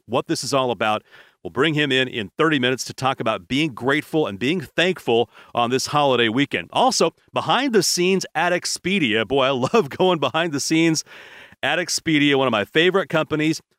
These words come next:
This weekend, we'll talk to Suvendu Dash about the chatbots and the impact Alexa and all the bots are having on travel. First, though,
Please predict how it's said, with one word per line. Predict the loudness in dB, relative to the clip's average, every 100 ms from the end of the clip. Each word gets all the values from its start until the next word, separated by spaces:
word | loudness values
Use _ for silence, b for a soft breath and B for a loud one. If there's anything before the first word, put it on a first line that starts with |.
| -2
This | 0 0
weekend, | 0 0 -2
we'll |
talk | -2 -2 -2
to |
Suvendu | -4 -4 0 0 0 -2 -2
Dash | 0 0 0 -2 -4 -10 B -4
about | -2 -2
the | -4
chatbots | -4 -2 -2 -4 -4 -2 -2 -2
and | -6
the | -2
impact | -2 -2 -2 -2 -4
Alexa | -8 -4 -4 -2 0 0 0 b -6
and | -2
all | 0 0
the |
bots | -2 -2 0 0 -2
are | -4
having | -2 -2 -2 -6 B -2
on | 0 0
travel. | -2 -2 -2 -4 -10 _ b b b
First, | 0 0 2
though, | 2 4 2